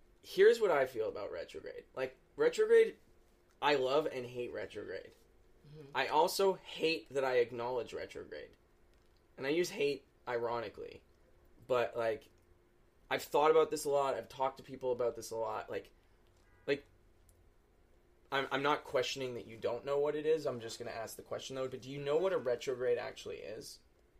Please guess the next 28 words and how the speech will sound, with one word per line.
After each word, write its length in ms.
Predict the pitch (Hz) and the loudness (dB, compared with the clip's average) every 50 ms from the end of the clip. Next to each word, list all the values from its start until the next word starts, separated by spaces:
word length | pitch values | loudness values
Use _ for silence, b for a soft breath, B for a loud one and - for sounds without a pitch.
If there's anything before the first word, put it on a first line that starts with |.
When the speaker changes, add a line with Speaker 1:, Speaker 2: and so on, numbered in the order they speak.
| _ - _ _ - | _ -20 _ _ 2
Speaker 1:
I 100 | 135 165 | 2 4
didn't 200 | 196 208 190 160 | 4 4 2 2
really 200 | 156 147 139 131 | 0 0 0 0
know 200 | 123 123 120 120 | 0 0 0 0
this 220 | 107 98 98 - | 0 -4 -10 -10
till 140 | - 104 101 | -10 -8 -8
not 200 | 107 104 - - | -8 -10 -10 -12
too 120 | - 117 | -12 -12
long 220 | 107 95 95 92 90 | -10 -10 -12 -14 -14
ago. 220 | 87 - - - - - _ - - - _ _ b b b b b b b b b b b - | -14 -14 -14 -14 -16 -18 _ -20 -20 -20 _ _ b b b b b b b b b b b -2
Like, 180 | 131 123 - 226 | 0 0 0 0
Speaker 2:
I, 20 | 120 | -4
Speaker 1:
what 280 | 120 123 131 139 139 - | 2 6 6 6 6 6
a 40 | 135 | 2
Speaker 2:
I 40 | 131 | 2
Speaker 1:
retrograde 540 | 120 131 - - 143 131 117 123 123 247 254 | 2 2 2 2 2 0 0 2 2 2 2
Speaker 2:
did 200 | 262 - - 139 | 2 2 0 0
Speaker 1:
is? 200 | - - 202 226 | -2 -4 -8 -8
Speaker 2:
know 280 | 240 240 240 240 240 | -6 -4 -4 -2 -2
it, 240 | 240 240 240 220 - - | -2 -2 -2 -4 -6 -8
and 160 | 196 202 196 | -10 -8 -8
at 140 | 190 190 185 | -8 -10 -10
this 200 | - 185 180 - | -10 -12 -10 -10
exact 560 | 190 165 165 156 185 185 185 190 185 - 160 175 | -12 -12 -14 -8 -4 -4 -4 -4 -6 -12 -18 -14
moment, 420 | 170 165 165 160 160 151 151 151 139 - - | -12 -12 -12 -10 -10 -10 -10 -12 -14 -14 -12
I 120 | 151 151 | -10 -10
can't 280 | 143 143 147 151 147 127 | -10 -12 -16 -16 -16 -16
remember. 560 | 139 131 127 120 113 110 110 113 120 117 117 | -16 -16 -16 -16 -16 -18 -18 -18 -18 -18 -20